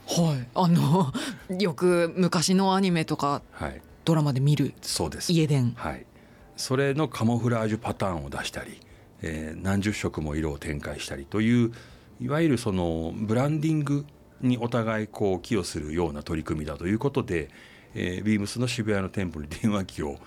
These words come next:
Speaker 2: 山ほど並べました。
Speaker 1: <laughs> 服屋にもかかわらず。
Speaker 2: はい。急に唐突に電話を並べるという事態に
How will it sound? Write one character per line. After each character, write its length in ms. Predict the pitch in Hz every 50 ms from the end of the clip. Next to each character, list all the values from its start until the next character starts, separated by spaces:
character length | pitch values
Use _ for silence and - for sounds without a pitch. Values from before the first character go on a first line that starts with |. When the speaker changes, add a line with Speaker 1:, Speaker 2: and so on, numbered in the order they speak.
| - -
Speaker 2:
山 180 | - 98 98 127
ほ 100 | 117 95
ど 80 | 82 76
並 220 | 82 85 87 85
べ 80 | 82 78
ま 120 | 78 78
し 60 | -
た。 1400 | - - 80 139 127 127 127 110 - - 185 - - 214 - - 220 - - 269 277 - - 294 - - - - -
Speaker 1:
<laughs> 0 | - 494 480 - - 427 370 339 - - - - - - - - - -
服 260 | - 226 214 240 240
屋 220 | 240 214 190 180 175
に 220 | 165 160 165 165
も 100 | 165 156
か 140 | - - 147
か 100 | - 202
わ 120 | 233 262
ら 140 | 262 233 170
ず。 80 | 170 170
Speaker 2:
は 40 | 139
い。 40 | -
急 260 | - - 110 113 113
に 80 | 110 98
唐 140 | - 113 98
突 220 | 104 98 - 95
に 60 | 82
電 140 | 87 92 98
話 60 | 98
を 60 | 92
並 220 | 85 85 82 82 78
べ 100 | 78 76
る 100 | 76 76
と 100 | - 113
い 100 | 120 123
う 40 | 117
事 100 | 113 113
態 200 | - 95 82
に 60 | 78